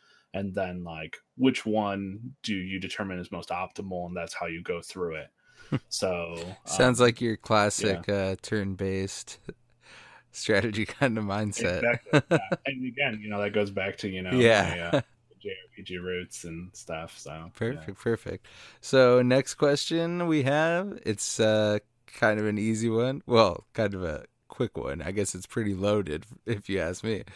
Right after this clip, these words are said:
Speaker 2: P V E or P V P, and why?
Speaker 1: Um, so overall, both. Um, I like them both for similar and different reasons. Um,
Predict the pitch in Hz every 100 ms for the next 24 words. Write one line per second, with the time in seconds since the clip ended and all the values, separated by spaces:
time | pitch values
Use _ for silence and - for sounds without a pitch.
0 | - - - 180 175 170 147 202 262 226
1 | 139 147 196 - 170 175 214 - 151 135
2 | - - 101 120 143 160 175 180 120 107
3 | 107 76 - - - - - _ _ _
4 | _ _ _ _ _ _ _ _ - 131
5 | 135 127 123 143 165 220 160 143 131 98
6 | 101 113 110 - - - - 120 104 104
7 | - 127 139 120 110 107 107 - 110 101
8 | 98 95 95 - - - 147 135 151 160
9 | 180 110 110 110 101 107 85 101 131 175
10 | 180 - - 107 95 92 90